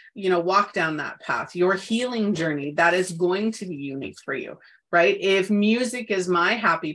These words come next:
place, maybe yours is dancing, maybe yours is artistry, maybe it's writing in a journal, may-, you know, whatever that looks like, we have to find those unique aspects to our own healing.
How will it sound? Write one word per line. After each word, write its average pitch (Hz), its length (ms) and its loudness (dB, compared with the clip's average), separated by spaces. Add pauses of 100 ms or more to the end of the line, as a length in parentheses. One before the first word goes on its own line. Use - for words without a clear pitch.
(100)
place, 117 520 -8
maybe 190 360 2
yours 190 580 0
is 185 300 -4
dancing, 175 580 -2
maybe 175 260 -2
yours 185 480 2
is 185 280 -2
artistry, 175 800 -4 (320)
maybe 185 320 2
it's 196 160 -2
writing 185 260 0
in 196 100 -4
a 190 120 -2
journal, 190 480 -2
may-, 170 260 -4
you 196 180 -2
know, 196 140 2
whatever 208 400 4
that 180 260 2
looks 254 320 -4
like, 156 280 0
we 185 240 -4
have 208 220 -4
to 185 100 -6
find 175 500 -2
those 156 360 -2
unique 170 680 -4 (440)
aspects 202 840 2
to 175 100 -4
our 147 180 0
own 147 240 -8
healing. 175 600 -6